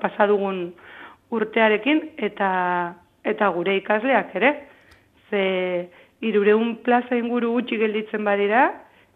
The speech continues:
ez egonkortasuna dago plantillan, ezta, langileen artean, eta horrek ikastetxeek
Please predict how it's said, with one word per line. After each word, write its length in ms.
ez 200
egonkortasuna 920
dago 480
plantillan, 560
ezta, 240
langileen 400
artean, 540
eta 300
horrek 400
ikastetxeek 960